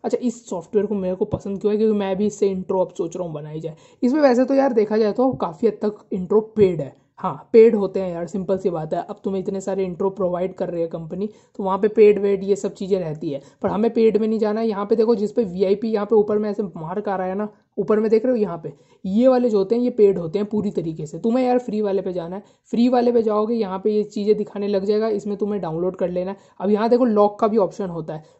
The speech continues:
वैसे इसका यार एक बात बताऊँ, ये बहुत सस्ता है। अगर तुम्हें यार एक बार ही करना ही है ना, एक बारी, एक बारी के लिए कोई ऐप ढूंढना है जिसके अंदर इंट्रो तुम्हें हमेशा मिलते रहे, तो ये सबसे अच्छा है। इसमें कुछ फ़ाइव हंड्रेड के आसपास लेता है, उसके बाद कम्प्लीटली सारे फ्री, बाकी तुम फ्री में भी कर सकते हो जैसा मैं पहले ही बता चुका हूँ।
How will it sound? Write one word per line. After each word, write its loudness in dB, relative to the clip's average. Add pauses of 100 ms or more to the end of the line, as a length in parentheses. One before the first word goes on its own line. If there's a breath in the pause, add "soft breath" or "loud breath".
वैसे -2
इसका -2
यार 2
एक 0 (100)
बात -4
बताऊँ, -2
ये 0
बहुत -10
सस्ता -6
है। -6
अगर -2
तुम्हें -4
यार -2
एक 0
बार -2
ही -2 (180)
करना -6
ही 0
है -6
ना, -6
एक -2
बारी, 0 (320)
एक -6
बारी -2
के 0
लिए -2
कोई 2
ऐप -4
ढूंढना -6
है -6
जिसके -8
अंदर -6
इंट्रो -2
तुम्हें -6
हमेशा -12
मिलते -8
रहे, -4 (240 loud breath)
तो -2
ये 2
सबसे -10
अच्छा -14
है। -14 (300 soft breath)
इसमें -4
कुछ -2
फ़ाइव -2
हंड्रेड -4
के -4
आसपास -6
लेता -6
है, 0
उसके -4
बाद -2
कम्प्लीटली -4
सारे -8
फ्री, -2
बाकी -2
तुम -2
फ्री -4
में 0
भी 4
कर -4
सकते -4
हो -2
जैसा -6
मैं -6
पहले -8
ही -6
बता -6
चुका -12
हूँ। -20